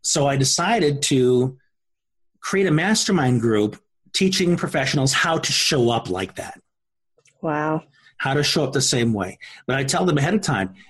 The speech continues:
Speaker 1: you are gonna have to work through your crap if you wanna be human. It's not just this big list of tactics that says, "Do this, do this, do this, do this,
Speaker 2: Mm-hmm.
Speaker 1: and you will have this abundance." No. You gotta shift your way of being and the way you show up.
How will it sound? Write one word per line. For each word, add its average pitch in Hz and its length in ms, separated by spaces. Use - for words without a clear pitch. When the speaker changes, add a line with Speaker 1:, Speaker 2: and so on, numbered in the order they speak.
Speaker 1:
you 143 300
are 160 100
gonna 131 260
have 135 320
to 127 80
work 131 300
through 135 220
your 117 300
crap 131 680
if 127 140
you 123 140
wanna 120 240
be 110 140
human. 117 480
It's 131 180
not 143 280
just 147 180
this 135 140
big 135 240
list 131 320
of 107 100
tactics - 460
that - 100
says, 104 220
"Do 107 140
this, 143 220
do 107 120
this, 139 220
do 101 120
this, 135 180
do 165 140
this, 135 260
Speaker 2:
Mm-hmm. 185 80
Speaker 1:
and 120 200
you 120 120
will 135 80
have 117 200
this 120 180
abundance." 104 520
No. 131 500
You 151 220
gotta 156 260
shift - 640
your 131 160
way 131 200
of 123 120
being 127 240
and 113 80
the 113 60
way 113 160
you 110 200
show 98 380
up. 98 220